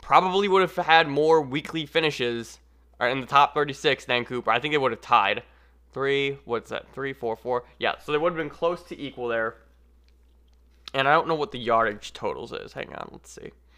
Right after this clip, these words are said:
Let's pull this back up. And he would have had more yards. More yards. So, like, this is, even when you look at the points per game, it's literally a tenth, a, a tenth of a difference.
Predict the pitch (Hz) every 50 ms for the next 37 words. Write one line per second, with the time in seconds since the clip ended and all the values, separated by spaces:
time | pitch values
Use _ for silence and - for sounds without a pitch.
0 | - _ _ _ - - _ - - - _ - - - - - - - - _
1 | _ _ _ _ _ - _ _ _ _ _ _ _ 160 175 180 180 175 143 147
2 | 170 180 170 - 139 127 - 156 151 139 143 143 135 131 123 87 78 113 - -
3 | - - _ - _ _ _ _ _ _ _ _ _ _ - 135 143 147 139 95
4 | 64 - - - - 165 165 165 147 135 185 185 - 233 226 196 147 - _ _
5 | _ _ _ _ _ _ _ _ _ _ _ _ _ _ _ _ _ _ _ _
6 | _ 165 180 180 196 202 202 202 202 202 190 202 - 147 - - 151 151 147 -
7 | 151 131 120 131 131 117 90 120 135 - _ _ _ _ - 156 147 - 135 120
8 | 123 156 160 165 165 156 139 127 - - - 131 127 117 - - - - - 127
9 | 127 - - - 127 - - - - 135 135 - 123 113 110 - 117 - - -
10 | - - - - - -